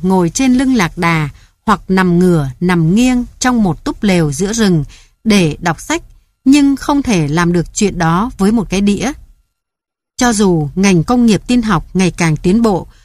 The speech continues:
có thể sản xuất những hệ thống siêu nhỏ, siêu nhẹ và siêu tốc để cải thiện các nhược điểm trên, thì theo tôi, người viết bài này, sách vẫn là sách và đĩa vẫn là đĩa.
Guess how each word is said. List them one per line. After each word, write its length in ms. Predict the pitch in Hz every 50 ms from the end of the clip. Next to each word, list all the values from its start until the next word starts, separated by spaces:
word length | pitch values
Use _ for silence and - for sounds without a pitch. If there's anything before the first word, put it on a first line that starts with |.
| _ _ -
có 120 | 226 262
thể 200 | - 294 202 156
sản 260 | - - 196 170 147
xuất 300 | - - 311 349 - -
những 240 | 214 190 190 233 311
hệ 180 | 302 269 180 -
thống 300 | - - 185 190 226 233
siêu 320 | - - 294 294 285 277
nhỏ, 340 | 254 240 208 175 143 127 127 -
siêu 300 | - - - 277 269 262
nhẹ 300 | 247 233 190 160 - - 160 147
và 160 | 165 156 143
siêu 280 | - - - 262 254
tốc 260 | 240 - 302 330 349 - - _ _ _ _ _ _ -
để 240 | 220 - - 160
cải 200 | 151 - 175 147
thiện 300 | 135 - 208 180 156 - - -
các 160 | - 294 - -
nhược 220 | 247 202 - -
điểm 240 | 190 185 160 143 131
trên, 340 | - - 240 240 233 220 208 - _ _ _ _ _ -
thì 300 | - 208 196 185 160 143 -
theo 180 | - 220 226 226
tôi, 380 | - - 220 220 220 220 202 - - _ _ _ _ _ -
người 240 | 185 185 175 160 147
viết 160 | 214 269 -
bài 140 | 180 165 147
này, 280 | 147 147 143 139 131 - - _ _ _ _ _ _ _ -
sách 440 | - - - 320 359 - - - -
vẫn 180 | 175 202 220 262
là 200 | 285 247 175 135
sách 280 | - - 294 339 349 - _ _ _ _ -
và 240 | 165 175 185 165 151
đĩa 360 | 156 165 175 196 - 196 277 302 - -
vẫn 240 | 170 180 185 208 277
là 180 | 269 220 165
đĩa. 280 | 143 147 156 - 180